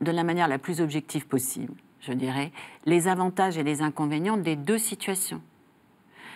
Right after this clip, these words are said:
euh, tant au plan du coût que des conséquences, euh, environnementales.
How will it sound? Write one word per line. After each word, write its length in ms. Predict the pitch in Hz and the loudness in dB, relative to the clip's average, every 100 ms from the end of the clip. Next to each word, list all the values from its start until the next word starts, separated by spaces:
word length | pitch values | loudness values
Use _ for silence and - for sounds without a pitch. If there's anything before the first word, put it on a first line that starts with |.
| - - - | -18 -14 -4
euh, 680 | 139 131 131 131 - - - - - | 0 0 0 -2 -2 -2 -4 -8 0
tant 240 | 175 175 170 | 2 2 0
au 600 | 160 143 131 131 131 127 127 | 0 2 2 4 2 0 -2
plan 220 | - 147 | 0 2
du 160 | 143 123 | 2 -4
coût 500 | - - 196 254 269 - - - - | -10 0 4 4 2 -2 -20 -14 -2
que 840 | 185 180 175 170 156 151 147 147 | 0 2 2 2 2 0 0 -2
des 560 | 143 143 151 147 143 135 | -2 -2 0 0 0 -2
conséquences, 840 | 147 - 143 - 151 143 151 - | -2 -2 -4 -4 -2 0 -2 -2
euh, 840 | 131 123 123 117 113 113 107 98 - - - - | -2 -4 -4 -6 -6 -8 -8 -10 -10 -12 -2 4
environnementales. 1080 | 139 131 131 127 131 131 - 135 185 196 | 4 4 2 2 2 0 4 4 4 0